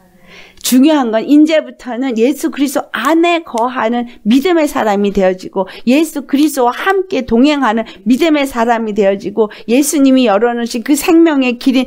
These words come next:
십자가 길을 내가 나아가는 게 그게 우리에게 주어진 규례예요. 그래서 너희는 그리스도의 몸이요 그리스도의 것이라고 말하는 거예요. 내가 정말 그리스도의 몸이면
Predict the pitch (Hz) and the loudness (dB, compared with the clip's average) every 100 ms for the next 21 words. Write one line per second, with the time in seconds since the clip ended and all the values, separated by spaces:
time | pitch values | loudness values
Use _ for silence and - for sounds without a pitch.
0 | - - 277 - 277 254 247 247 226 226 | -4 -10 -8 -4 -2 -2 -2 -2 -2 0
1 | 196 220 294 - - 208 240 311 285 240 | 0 0 -4 -6 -8 -4 0 0 0 -2
2 | 214 233 - - - 269 320 392 427 _ | -2 -4 -6 -8 -2 0 2 -2 -4 _
3 | _ _ _ - 208 220 185 196 190 - | _ _ _ -10 -2 0 0 -2 -4 -4
4 | 170 160 180 165 180 - _ _ - 202 | -4 -4 -4 -4 -6 -16 _ _ -4 0
5 | 185 160 156 240 311 - _ - - 226 | 2 2 2 0 -2 -10 _ -12 -2 -2
6 | 214 226 196 156 156 165 170 - _ - | -2 -4 -2 0 2 0 -2 -6 _ -8
7 | - 220 - 208 190 175 165 170 170 202 | -2 -2 0 -2 0 0 0 2 2 2
8 | 277 - _ - - - - 175 - 175 | -2 -8 _ -20 -16 -6 -2 -2 -2 -4
9 | 175 - 165 - - 170 - 180 185 - | -4 -8 -8 -4 -2 -2 -6 -10 -8 -8
10 | - 180 - 175 - - - - 190 196 | -8 -8 -10 -14 -18 -20 -20 -4 -2 -2
11 | 185 180 175 175 - 208 - 190 185 - | -2 -2 -2 -4 -4 -6 -2 -4 -4 -4
12 | 180 202 196 185 254 | 0 2 4 2 0